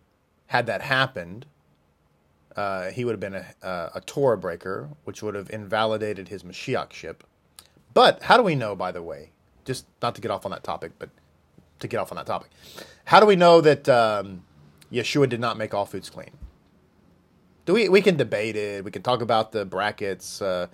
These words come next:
we can talk about, uh, what the Torah says, and we can go back and forth and blah, blah, blah, blah. How, but how do we know for sure, hundred percent, without any doubt whatsoever, that the whole idea that Yeshua made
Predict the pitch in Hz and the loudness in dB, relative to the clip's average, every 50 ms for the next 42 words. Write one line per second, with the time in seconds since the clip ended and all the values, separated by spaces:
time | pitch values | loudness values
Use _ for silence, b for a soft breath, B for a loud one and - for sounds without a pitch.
0 | b b b b b b b _ 139 135 143 131 - 147 127 131 127 123 113 120 | b b b b b b b _ -2 0 0 0 2 2 2 2 2 0 0 2
1 | 117 113 113 - - 117 113 110 110 110 107 113 117 95 113 - - 120 117 113 | 2 2 0 -2 -4 0 2 2 2 2 2 0 -4 -6 -6 -8 -6 -4 -4 -4
2 | 107 - - 95 87 87 85 82 82 78 82 80 - 92 104 113 117 117 139 131 | -4 -6 -8 -8 -6 -6 -6 -8 -10 -10 -12 -14 -14 -14 -12 -12 -2 2 2 4
3 | 127 131 131 131 - 123 113 - 110 107 101 101 98 95 - 101 101 101 117 123 | 6 4 4 4 0 -4 -8 -8 -6 -4 -4 -4 -4 -6 -6 -12 -6 -2 2 2
4 | 123 117 110 107 104 98 - 85 - 175 160 190 185 - 285 320 311 285 277 254 | 2 4 2 2 0 -2 -2 -2 -2 2 2 4 6 6 6 6 6 8 8 8
5 | - 220 202 - 185 180 185 185 165 143 - 131 117 113 110 - - b b b | 8 6 2 2 4 4 4 2 2 -2 -4 -4 -4 -4 -8 -10 -16 b b b
6 | b b b b _ 135 135 139 143 139 139 - 220 262 285 285 262 247 247 233 | b b b b _ 4 6 6 6 6 4 4 8 10 10 10 10 8 8 6
7 | 247 240 240 - _ _ _ _ _ _ _ _ _ _ _ _ _ _ _ _ | 6 2 -2 -8 _ _ _ _ _ _ _ _ _ _ _ _ _ _ _ _
8 | _ _ _ _ _ _ _ - 117 104 160 170 185 196 190 185 185 156 185 220 | _ _ _ _ _ _ _ -20 -2 6 8 10 12 12 10 8 8 6 6 6
9 | - - - 202 170 151 139 127 127 131 131 131 131 123 - - 123 131 123 - | 6 4 2 4 6 6 6 6 4 2 2 2 2 0 -4 -2 -2 -2 2 2
10 | 131 120 139 175 202 214 208 - 151 170 170 160 147 160 160 151 147 143 139 135 | 2 8 10 10 10 10 10 8 8 8 8 8 6 4 4 6 6 4 2 0
11 | 127 127 - - 196 190 185 185 165 156 151 143 135 | -2 -2 -2 0 4 6 8 8 8 6 4 2 0